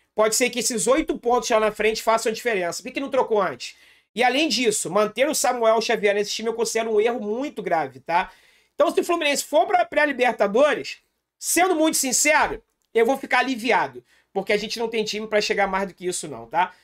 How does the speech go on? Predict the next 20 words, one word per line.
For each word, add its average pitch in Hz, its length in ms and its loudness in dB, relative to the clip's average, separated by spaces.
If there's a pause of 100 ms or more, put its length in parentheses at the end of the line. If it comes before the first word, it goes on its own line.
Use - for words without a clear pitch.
(280)
Deus 269 240 0
queira 269 200 2
que 262 80 -6
eu 240 40 -2
esteja 226 340 0
errado, 226 420 0 (280)
que 202 80 -4
a - 20 2
gente 214 120 -4
consiga 226 360 -2
uma 240 140 2
arrancada 254 720 0
agora, 214 360 2
termine 247 520 -2
em 262 180 -4
primeiro 320 520 2
colocado, 240 520 2
seja 254 240 -2
campeão 226 320 -2
brasileiro, 214 520 0